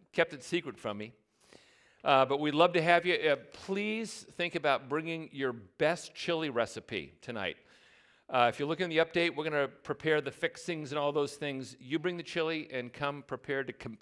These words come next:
compete with some trivia. Immediately after our second service, we're gonna have a baptism. And so we'd love to have you, um, be there for the baptism.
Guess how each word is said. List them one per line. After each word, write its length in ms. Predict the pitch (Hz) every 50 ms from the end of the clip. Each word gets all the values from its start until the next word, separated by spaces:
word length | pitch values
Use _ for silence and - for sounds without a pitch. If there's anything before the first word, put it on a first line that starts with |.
| -
compete 580 | - 127 104 - - - 156 147 147 - - - _ _ _ _ _ _ _ _ _ _ _ _
with 180 | - 123 131 -
some 180 | - - 123
trivia. 400 | 107 - - 139 120 110 87 71 - _ _ _ - - - - - - - _ _ _ _ _ _ -
Immediately 680 | - 123 127 135 160 180 185 202 208 175 185 185 175 -
after 520 | 170 170 165 - - 151 123 120 127 -
our 120 | 127 123
second 360 | - - - 165 156 175 156 -
service, 520 | - - 170 165 131 117 110 101 - -
we're 40 | 127
gonna 120 | 131 127
have 100 | 131 117
a 60 | 120
baptism. 560 | 113 123 123 127 123 - 135 110 104 101 82 80 92 _ _
And 260 | - 117 107 107 104
so 200 | 101 - - 127
we'd 160 | 113 110 104 107
love 300 | 110 120 131 147 147 139
to 60 | 135
have 300 | 120 135 135 135 135 120
you, 420 | 123 139 143 143 143 143 139 -
um, 440 | - 120 113 110 107 104 101 101 101 113 _ _ _ _ _ _ _ _ _ _ 107 107
be 140 | 135 151 147
there 220 | 151 156 185 208
for 140 | 202 - 131
the 60 | 127
baptism. 560 | 120 131 135 143 - 160 147 120 165 208 185